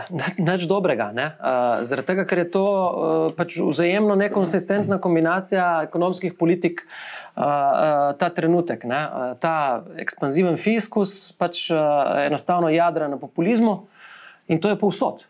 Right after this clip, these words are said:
To ni, to ni samo pri nas, ne. Mi imamo rekorden proračunski deficit, ne, in, eh, eh, pač smo ga sprejeli zaradi tega, ker je to praktično tok, ne. Eh, in, in se to jemlje kot nekaj normalnega, ne.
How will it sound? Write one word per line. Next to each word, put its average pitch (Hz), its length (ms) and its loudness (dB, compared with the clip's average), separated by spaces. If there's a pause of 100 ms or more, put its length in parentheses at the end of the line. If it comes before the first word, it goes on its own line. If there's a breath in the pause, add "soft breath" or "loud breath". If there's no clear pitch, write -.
To - 120 0
ni, 185 140 4
to 185 140 0
ni 220 160 4
samo 170 260 2
pri 160 180 -2
nas, 131 240 -2
ne. 139 100 -4
Mi 160 100 2
imamo 170 220 2
rekorden 160 420 0
proračunski 170 520 -2
deficit, 220 540 -2
ne, 170 220 -2 (480 loud breath)
in, 143 400 2
eh, 135 40 2
eh, 120 920 0
pač 131 160 -4
smo 123 200 -2
ga 117 100 -2
sprejeli 139 520 0
zaradi 156 240 0
tega, 165 180 0
ker 175 180 -2
je 175 100 0
to 196 100 -2
praktično 185 560 -2 (540)
tok, - 480 -4
ne. 151 180 -4 (120)
Eh, - 120 -6 (460)
in, 143 280 0
in 143 80 2
se 139 140 -2
to 175 160 0 (220)
jemlje 170 420 2
kot 175 160 -4
nekaj 175 280 0
normalnega, 160 680 0
ne. 131 180 -8